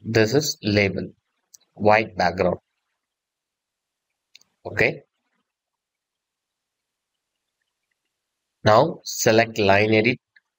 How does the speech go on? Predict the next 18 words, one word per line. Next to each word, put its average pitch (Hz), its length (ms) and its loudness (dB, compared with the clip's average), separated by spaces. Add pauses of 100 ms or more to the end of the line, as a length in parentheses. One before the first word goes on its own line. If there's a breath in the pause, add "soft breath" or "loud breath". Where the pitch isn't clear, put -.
(120)
go 107 180 4
to 107 140 -2
slot, 113 640 2 (500)
select 110 440 0 (160)
text - 320 -4
changed, 139 460 0 (920)
click 104 240 -2
on 101 320 4
OK. 120 500 0 (360)
You 123 140 0
will 135 200 2
get 110 260 0
a 160 180 -2 (440)
function 117 500 2
inside 104 400 0
the 127 100 -4
main 104 300 2
window. 90 260 -4